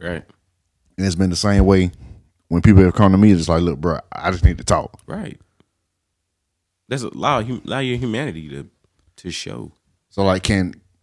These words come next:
Speaker 2: are your fr-, are, do you have in your circle people who you can just kinda let your guard down,
Speaker 1: Mm-hmm.
Speaker 2: vent, just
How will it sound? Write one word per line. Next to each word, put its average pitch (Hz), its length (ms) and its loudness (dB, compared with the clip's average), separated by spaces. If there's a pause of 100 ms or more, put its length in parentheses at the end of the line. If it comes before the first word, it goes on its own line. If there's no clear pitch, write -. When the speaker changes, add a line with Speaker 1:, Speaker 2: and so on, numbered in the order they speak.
(300)
Speaker 2:
are 95 180 4
your 98 240 2
fr-, - 140 -8 (100)
are, 92 260 -2
do 82 140 -6
you 98 160 2
have 104 300 6
in 90 80 -2
your 92 260 0
circle 90 500 0 (200)
people 95 340 2
who 87 140 4
you 90 180 2
can 90 140 0
just 85 260 -2
kinda 92 240 -2
let 87 220 0
your 78 100 -2
guard 90 400 4
down, 80 480 -2
Speaker 1:
Mm-hmm. 85 360 -8 (280)
Speaker 2:
vent, 98 460 0 (1500)
just 82 180 -8